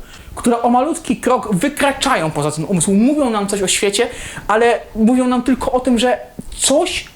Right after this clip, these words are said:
powoduje w nas wrażenia. Co to jest, nie mamy zielonego pojęcia. Dlatego właśnie z jednej strony jest to idealizm, bo poznajemy swoje idee, transcendentalny, bo jesteśmy w stanie wykroczyć o mały krok poza świat, co oczywiście u Berkeleya nie było możliwe, ponieważ takiego świata, do którego możemy wykroczyć o ten malutki krok,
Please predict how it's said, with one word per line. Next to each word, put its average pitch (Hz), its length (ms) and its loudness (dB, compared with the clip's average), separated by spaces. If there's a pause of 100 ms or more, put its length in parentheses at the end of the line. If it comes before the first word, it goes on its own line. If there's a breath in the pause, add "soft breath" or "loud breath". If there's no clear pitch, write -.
(120)
powoduje 254 520 4
w - 40 -2
nas 233 180 2
wrażenia. 180 400 0
Co 302 160 0
to 294 140 -2
jest, 240 160 0
nie 220 60 0
mamy 196 140 4
zielonego 160 340 2
pojęcia. 104 440 -4 (680 loud breath)
Dlatego 220 340 2
właśnie 202 260 0
z 202 40 4
jednej 196 180 2
strony 180 240 0
jest 170 120 -2
to - 140 -2
idealizm, 170 580 0
bo 160 60 -2
poznajemy 151 340 -2
swoje 143 300 -2
idee, 208 280 2 (180)
transcendentalny, 170 840 0
bo 156 100 -2
jesteśmy 151 240 -8
w - 40 -12
stanie 143 240 -4
wykroczyć 190 880 -2 (460 loud breath)
o 156 100 2
mały 220 380 2
krok 160 400 -4 (440)
poza 202 200 0
świat, 214 240 -2
co 302 120 4
oczywiście 269 320 0
u 180 40 2
Berkeleya 180 480 0
nie 160 80 -2
było 151 180 0
możliwe, 180 340 0
ponieważ 196 500 0 (200 loud breath)
takiego 165 320 -2
świata, 165 500 2
do 165 80 -2
którego 156 300 0
możemy 240 300 0
wykroczyć 214 360 -2
o 190 40 0
ten 185 120 -6
malutki 160 300 -4
krok, 147 280 -2